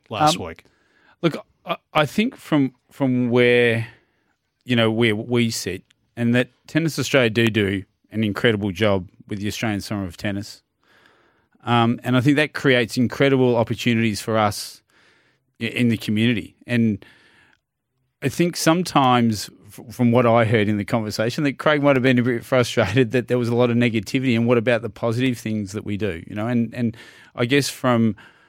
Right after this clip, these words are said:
Speaker 2: f-, with, uh, Hume and, and us working closely with Tennis Australia and the I T F and Tennis Victoria to,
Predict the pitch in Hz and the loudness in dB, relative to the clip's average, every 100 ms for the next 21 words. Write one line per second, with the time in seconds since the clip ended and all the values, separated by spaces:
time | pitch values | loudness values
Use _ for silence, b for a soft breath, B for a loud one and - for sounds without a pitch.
0 | b b b - - 131 127 - - 143 | b b b -10 -2 0 0 -4 0 4
1 | 156 104 107 113 - 117 123 127 120 117 | 4 2 0 -2 -4 0 0 0 0 0
2 | 113 107 - 120 131 127 107 110 - 104 | 0 -4 0 0 0 0 0 -2 -2 -4
3 | 95 95 - 104 113 127 135 120 113 101 | -4 -6 -4 -2 0 0 2 2 2 0
4 | 92 90 104 117 120 120 139 120 - 107 | -4 -6 -2 0 0 0 -2 -2 -4 -8
5 | - 107 104 107 | -6 -2 0 0